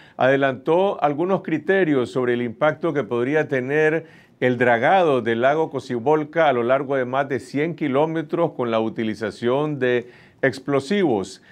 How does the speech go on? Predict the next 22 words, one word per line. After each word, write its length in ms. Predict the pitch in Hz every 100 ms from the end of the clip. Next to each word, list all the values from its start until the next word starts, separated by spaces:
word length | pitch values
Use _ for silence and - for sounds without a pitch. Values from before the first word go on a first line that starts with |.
| _
Esta 260 | - 110 131
noche 300 | 143 147 160
nos 120 | 143
acompaña 640 | 131 120 101 131 143 160 165
el 180 | 135
doctor 340 | 123 110 139 139
Jaime 440 | 139 151 151 147
Inser 360 | 147 143 147 151
Barquero, 680 | 151 143 - 175 143 143 151 - _ _
exministro 960 | 160 165 135 135 143 151 151 160 160 147
de 160 | 123
Marena, 680 | 117 117 156 160 135 139 151 - _ _
quizás 560 | 110 - 135 151 151 131
la 180 | 127
autoridad 840 | 120 113 123 117 117 120 135 147 143
nacional 720 | 139 131 127 113 127 143 135
más 220 | 117 147
respetada 720 | 147 127 117 98 131 139 143
en 120 | 113 92
temas 280 | 131 139
ambientales, 680 | 139 139 160 127 131 135 160
además 500 | 127 104 101 113 139